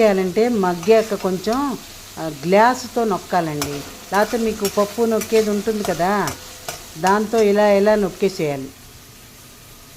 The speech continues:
నొక్కాలి. తర్వాతేమో ఇదిగోండి, టమాటా, టమాటా, ఆలు, అవి ఉల్లిపాయలది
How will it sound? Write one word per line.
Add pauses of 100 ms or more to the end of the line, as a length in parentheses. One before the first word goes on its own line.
(920)
నొక్కాలి. (920)
తర్వాతేమో
ఇదిగోండి, (460)
టమాటా, (1700)
టమాటా, (720)
ఆలు, (1000)
అవి
ఉల్లిపాయలది